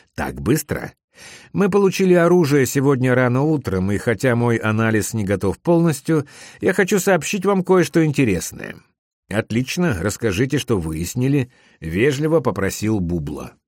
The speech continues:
Это револьвер марки Colt сорок пять Magnum, изготовлен в С Ш А в тысяча девятьсот восемьдесят первом году.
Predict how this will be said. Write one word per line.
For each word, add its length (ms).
Это 420
револьвер 580
марки 580
Colt 440
сорок 400
пять 280
Magnum, 640
изготовлен 680
в 40
С 140
Ш 300
А 20
в 80
тысяча 400
девятьсот 460
восемьдесят 600
первом 380
году. 320